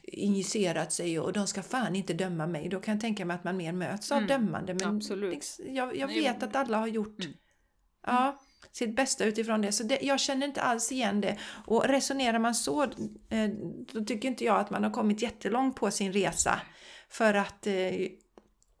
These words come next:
Speaker 1: det finns inte i min värld att jag skulle tycka att det är rätt åt någon som, som har drabbats av detta.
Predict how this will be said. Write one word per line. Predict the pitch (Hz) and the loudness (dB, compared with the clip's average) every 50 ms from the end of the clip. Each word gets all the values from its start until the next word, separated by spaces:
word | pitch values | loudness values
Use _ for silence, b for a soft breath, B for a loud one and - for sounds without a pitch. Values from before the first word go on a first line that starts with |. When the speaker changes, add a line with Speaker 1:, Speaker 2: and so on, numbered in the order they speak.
| - - | -14 -6
Speaker 1:
det | - 214 175 | -4 -4 -2
finns | 160 240 247 240 294 | 0 0 2 2 2
inte | 269 214 208 196 | 2 2 0 -2
i | |
min | 180 175 170 170 165 160 | -2 -2 -4 -4 -6 -4
värld | 160 170 226 311 359 - - - - | -2 0 0 0 2 0 0 0 -2
att | - - - | -4 -4 -4
jag | 190 180 | -4 -4
skulle | - - 190 - | -4 -6 -8 -8
tycka | - 202 - 175 | -8 -8 -8 -8
att | 175 - | -8 -8
det | 185 170 | -8 -8
är | 165 | -8
rätt | 165 175 160 - - - _ - | -8 -10 -10 -10 -14 -16 _ -14
åt | - - - - - | -14 -14 -12 -8 -6
någon | 190 170 156 - - 165 | -4 -4 -4 -6 -6 -6
som, | - - - - - - 175 - _ _ _ _ _ _ _ _ _ _ | -6 -6 -6 -6 -8 -10 -12 -14 _ _ _ _ _ _ _ _ _ _
som | - - 202 180 | -10 -6 -6 -4
har | 170 165 | -4 -4
drabbats | 160 180 - - - - - - - - - - - - | -4 -4 -4 -4 -6 -6 -6 -6 -4 -4 -4 -4 -4 -8
av | - 196 | -10 -10
detta. | 180 - 165 - _ - | -10 -10 -10 -10 _ -10